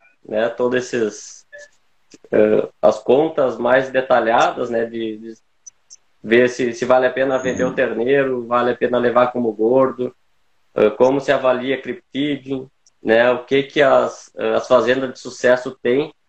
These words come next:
Speaker 1: né, na, na visão, na estrada do, do Ramiro, né, tudo isso a gente, eh, então, vai ser apresentado no curso, né, dia, dia dez de setembro, tá? Estão todos convidados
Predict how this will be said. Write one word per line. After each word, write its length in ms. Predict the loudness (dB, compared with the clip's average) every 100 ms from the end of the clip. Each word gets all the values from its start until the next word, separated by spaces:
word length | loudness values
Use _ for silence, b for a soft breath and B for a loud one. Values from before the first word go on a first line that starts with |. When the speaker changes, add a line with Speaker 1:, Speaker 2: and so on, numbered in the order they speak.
| _
Speaker 1:
né, 160 | -2 0
na, 280 | 2 0 2
na 180 | 2
visão, 580 | 2 0 0 2 2 -2 -10 _ _ -2
na 120 | 0
estrada 540 | 0 0 2 2 0 -6
do, 420 | -6 -8 -10 -14
do 320 | _ -14 -6
Ramiro, 580 | 0 0 0 -4 -4 -6 -14 _ _ _ _ 0
né, 220 | 2 2
tudo 240 | -2 -4
isso 240 | -4 -2 0
a 40 |
gente, 320 | 2 0 -2 -2 -2 -2
eh, 300 | -2 2 4
então, 440 | 4 2 0 -2 _ _ _ _ -2
vai 160 | -2
ser 120 | 2
apresentado 680 | 0 -2 -4 -2 2 2 2
no 160 | -6 -10 -8
curso, 460 | -6 -6 -10 -20 _ -20 _ _ -4
né, 280 | 2 4 2
dia, 680 | 0 2 6 6 4 2 -2 _ _ _ _
dia 260 | -4 2 2
dez 540 | 4 4 2 0 -12 -20
de 100 | -8
setembro, 540 | -6 -2 0 0 -2 -12 _ _ _ _ 0
tá? 160 | 2
Estão 300 | 2 0 -2
todos 540 | 0 0 0 -4 -8 -6
convidados 880 | 0 0 2 4 4 2 -4 _